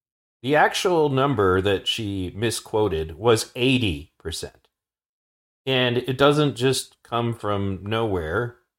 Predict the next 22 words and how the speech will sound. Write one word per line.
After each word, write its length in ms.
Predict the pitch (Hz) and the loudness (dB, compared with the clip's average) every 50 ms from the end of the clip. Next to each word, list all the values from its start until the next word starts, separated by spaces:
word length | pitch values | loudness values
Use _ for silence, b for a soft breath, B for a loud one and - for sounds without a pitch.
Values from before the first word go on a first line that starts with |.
| _ _ _ _ _ _ - | _ _ _ _ _ _ -8
It 120 | 107 92 | -6 -2
wasn't 380 | 101 113 123 120 135 123 - - | 2 2 4 4 2 0 -2 -6
just 240 | 117 117 117 - | -6 -6 -6 -6
a 60 | 101 98 | -6 -6
made-up 560 | 98 98 104 110 113 110 110 107 104 - - | -4 -2 -2 0 2 4 4 4 2 2 -4
figure. 720 | - _ - 117 113 104 80 78 69 - 85 110 - - _ _ _ _ _ _ _ _ _ _ - | -14 _ -4 -4 -4 -4 -6 -10 -10 -8 -8 -10 -10 -12 _ _ _ _ _ _ _ _ _ _ -4
And 140 | 117 127 | 0 0
it 160 | 120 117 117 117 | 0 0 2 6
did, 180 | 139 143 151 147 | 6 6 8 6
in 140 | 123 113 | 4 2
fact, 380 | 113 - - 110 107 101 - - | 2 0 0 0 0 0 -4 -6
come 320 | - 110 98 95 95 95 | -6 -4 -4 -4 -4 -6
from 180 | 95 107 98 98 | -6 -6 -8 -8
some 240 | - - 110 107 107 | -6 -8 -6 -4 -4
of 60 | 104 | -2
these, 300 | 101 101 98 95 92 - | -2 -2 -2 -2 -4 -6
as 200 | 92 95 98 95 | -6 -6 -4 -4
you 120 | 98 101 | -4 -8
put 240 | 92 - - 107 95 | -8 -4 -2 0 2
it, 240 | 92 92 90 - _ _ _ _ _ _ _ _ _ _ - | 2 2 0 -2 _ _ _ _ _ _ _ _ _ _ -10
you 80 | 92 | -8
know, 140 | 90 85 | -8 -8